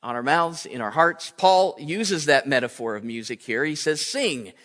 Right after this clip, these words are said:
in verse nineteen, "Sing and make music from your heart to the Lord." I sing all the time. I grew up in a musical family. I was in choirs and groups. I had parts in musicals at school and at church, and I can pretty much break out into song no matter what's going on.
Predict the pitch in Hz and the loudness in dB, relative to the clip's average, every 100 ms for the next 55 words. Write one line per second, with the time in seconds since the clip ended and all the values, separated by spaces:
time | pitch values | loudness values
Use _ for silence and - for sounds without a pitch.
0 | _ - 143 170 165 170 160 190 156 - | _ -8 -2 -2 0 -2 -2 -4 -2 -4
1 | - 226 254 269 180 165 160 147 156 233 | 2 2 2 0 -2 0 -2 -4 -6 -4
2 | 202 214 - 135 123 113 165 165 - _ | -2 -4 -4 -6 -6 -4 -2 -2 -6 _
3 | _ _ _ _ _ _ - 170 151 117 | _ _ _ _ _ _ -14 -12 -12 -12
4 | 76 - _ _ _ _ _ _ _ _ | -16 -20 _ _ _ _ _ _ _ _
5 | _ _ _ _ _ _ - _ _ _ | _ _ _ _ _ _ -20 _ _ _
6 | _ - 233 - 226 202 180 151 - 135 | _ 2 2 4 2 4 2 2 -2 -4
7 | 98 76 _ _ _ _ _ _ _ _ | -4 -8 _ _ _ _ _ _ _ _
8 | _ _ _ _ _ - 170 185 196 185 | _ _ _ _ _ -4 2 6 6 6
9 | 180 160 170 170 175 170 - 180 180 175 | 2 2 0 0 -2 -2 2 2 2 2
10 | 156 165 160 160 - 165 170 165 160 147 | 2 2 -2 -6 0 2 4 2 -2 -4
11 | 165 165 - 156 165 143 - 160 151 165 | -4 -4 0 0 0 -6 -2 -4 -2 -8
12 | 156 156 165 160 160 165 147 151 - - | -8 -6 -6 -6 -6 -6 -6 -10 -10 -2
13 | 175 165 156 127 - 190 170 151 165 151 | -2 -2 -6 -8 -4 -2 -2 -4 -6 0
14 | 170 170 147 - 185 170 165 165 165 160 | 0 0 -8 -6 -4 -4 -6 -6 -8 -2
15 | 151 151 147 135 - 143 139 135 131 123 | -2 -2 -4 -6 -8 -6 -6 -6 -6 -8
16 | 117 - 110 104 82 | -12 -14 -14 -12 -16